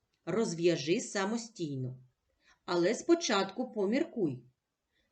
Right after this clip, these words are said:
якою дією ми будемо розв'язувати задачу. Склади вираз,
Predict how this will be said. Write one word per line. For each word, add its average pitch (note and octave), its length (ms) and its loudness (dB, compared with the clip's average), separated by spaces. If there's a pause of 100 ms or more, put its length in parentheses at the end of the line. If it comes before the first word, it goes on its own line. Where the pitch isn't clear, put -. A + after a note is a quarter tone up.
якою F#3 680 2
дією D#3 680 4 (360)
ми E3+ 120 -2
будемо E3 440 2
розв'язувати F#3+ 800 0
задачу. G#3+ 580 -2 (960)
Склади A3 540 2
вираз, G3 640 2